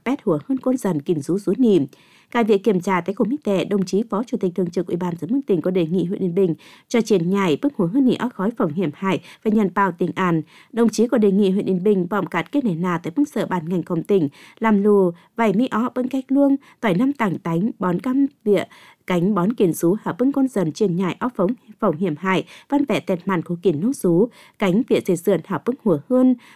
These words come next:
tỏi bưng tảng ngân cốc chọp mèn, vảy nhận tỏi năm chẳng biêng té ngân khỏ ngẩn sách hơn nước. Mở sẽ cảm ơn rằng lãnh đạo Đảng ủy khối cơ quan doanh nghiệp tỉnh, cánh hiệp hội doanh nghiệp tỉnh Yên Bái, cánh phước hội thành viên có bài sử giảm tham khảo tiết tần,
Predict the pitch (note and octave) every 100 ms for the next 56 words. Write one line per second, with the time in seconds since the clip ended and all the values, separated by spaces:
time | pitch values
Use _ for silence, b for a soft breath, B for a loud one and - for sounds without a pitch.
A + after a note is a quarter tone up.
0 | B A#3+ G3 C#4 B3+ G3+ D3 B3+ B3+ C4+
1 | - A#3+ F#3+ F3+ F#3 D#3+ B B _ A3
2 | F#3+ G3 G3+ E3+ - F3 - F#3+ D#3+ C#4
3 | C#4 G3 D3 C4 C#4 C#4+ F3 A3 C#4 C4+
4 | - F#3+ E3+ D3 - C4 - B3 B3 C4+
5 | - _ _ _ _ _ _ _ _ _
6 | _ _ _ _ - A#3+ A#3+ C#4+ - G#3+
7 | F#3 F3+ F3 F#3+ F3 F3+ C4+ B3 G#3 -
8 | G#3 F#3 F3+ F3 F#3+ A3+ G3+ F#3+ F3 F3+
9 | F3+ F3 - G3 D3+ D#3+ B3 C#4+ G3+ E3+
10 | - F3 F#3 E3+ G3+ - F3 E3+ E3 A3+
11 | B B B G3+ F#3 D4 - G#3 - G3
12 | E3+ F#3+ E3 D#3+ F3 F3 F3 F3+ F#3 E3+
13 | D#3 F3 E3 D3+ D3+ C#4+ - F#3+